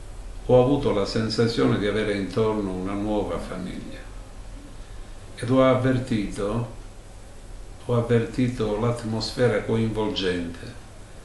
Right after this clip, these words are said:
che emana dalla vicinanza di persone che si ha l'impressione di conoscere da tanto tempo. Così ho conosciuto Lucia, le sorelle e il fratello,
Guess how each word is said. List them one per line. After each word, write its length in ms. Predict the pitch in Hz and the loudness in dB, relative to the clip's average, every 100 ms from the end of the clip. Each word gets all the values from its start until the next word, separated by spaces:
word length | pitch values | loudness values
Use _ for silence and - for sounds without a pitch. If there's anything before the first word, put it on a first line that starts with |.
| - - - - | -16 -18 -16 -6
che 160 | 123 120 | 2 6
emana 440 | 117 123 120 110 | 6 6 6 4
dalla 200 | 101 101 | 2 0
vicinanza 640 | 98 92 107 117 113 104 101 | 0 -2 2 4 4 2 -2
di 80 | 95 | -4
persone 840 | - 92 - 104 92 90 92 - - - - - - - - - - | -4 -4 -2 -2 -2 -4 -6 -10 -16 -18 -18 -18 -18 -18 -16 -16 -6
che 100 | 120 | -2
si 180 | - 123 | 2 6
ha 80 | 117 | 6
l'impressione 800 | 113 104 101 110 - 120 110 | 6 2 0 -2 0 4 4
di 100 | 95 | 2
conoscere 600 | 95 104 110 104 101 95 | -2 -2 -2 -2 -4 -4
da 100 | 92 | -4
tanto 500 | 95 101 92 90 92 | -4 -4 -4 -4 -6
tempo. 380 | - 78 - - - - - - - - - - - - - - - - - - - - - - - - - - - - - | -8 -10 -12 -14 -16 -18 -18 -18 -16 -16 -16 -16 -16 -16 -16 -16 -16 -14 -16 -16 -16 -16 -16 -18 -16 -16 -14 -16 -16 -14 -2
Così 340 | 117 - 120 | 0 4 4
ho 140 | 113 | 4
conosciuto 560 | - 101 95 - 98 98 | 2 -2 -2 -4 -4 -4
Lucia, 560 | 90 92 127 127 127 117 - - - - - - - - - - - - - - - - - - - - - - - - | -4 -4 0 2 2 0 -6 -14 -16 -16 -16 -16 -16 -16 -16 -16 -18 -16 -16 -16 -16 -14 -14 -14 -14 -14 -14 -16 -10 -4
le 220 | 104 98 | 0 2
sorelle 680 | 107 101 101 95 87 87 90 | 2 4 4 2 0 -2 -2
e 100 | 90 | -2
il 120 | 87 | -2
fratello, 640 | 95 95 117 110 107 117 | -2 2 6 6 4 -2